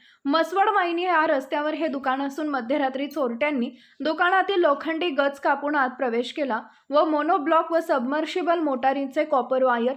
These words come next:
केबल, मोटारी तसेच इतर साहित्य असा एकूण एक लाख एकोणसत्तर हजार रुपयांचा माल चोरून नेला.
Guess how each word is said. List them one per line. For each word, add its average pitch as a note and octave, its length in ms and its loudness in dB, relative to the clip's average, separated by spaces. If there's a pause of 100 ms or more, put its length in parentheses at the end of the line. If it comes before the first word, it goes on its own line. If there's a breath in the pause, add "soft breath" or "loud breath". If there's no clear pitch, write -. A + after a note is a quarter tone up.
(380 soft breath)
केबल, C#4 340 2
मोटारी D4+ 580 0
तसेच D#4+ 280 -2
इतर D4 320 0
साहित्य C#4+ 460 -4
असा C4+ 260 -2
एकूण C4+ 260 -4
एक A#3+ 180 -6
लाख B3+ 180 -2
एकोणसत्तर C#4+ 640 -2
हजार B3 300 -2
रुपयांचा B3 560 -4 (380 loud breath)
माल C4+ 280 2
चोरून B3+ 380 -2
नेला. G3+ 260 -4